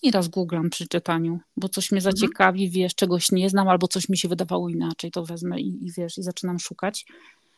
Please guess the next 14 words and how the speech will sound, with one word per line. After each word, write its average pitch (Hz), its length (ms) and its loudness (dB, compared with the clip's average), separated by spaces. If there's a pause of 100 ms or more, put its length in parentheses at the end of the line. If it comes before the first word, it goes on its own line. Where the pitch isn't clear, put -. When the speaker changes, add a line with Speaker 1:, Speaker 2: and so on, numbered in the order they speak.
(140)
Speaker 2:
Mhm. 196 180 2 (180)
Speaker 1:
E, 208 40 -2 (120)
ale 208 220 4
też 214 260 0 (560)
bardzo 202 400 4
dużo 196 200 -2
z 185 60 -4
takiej, 190 360 0
od 185 140 -2
takiej 202 380 0
czystej 208 340 0
strony 190 300 2
technicznej, 175 540 -2
literówek. 180 880 0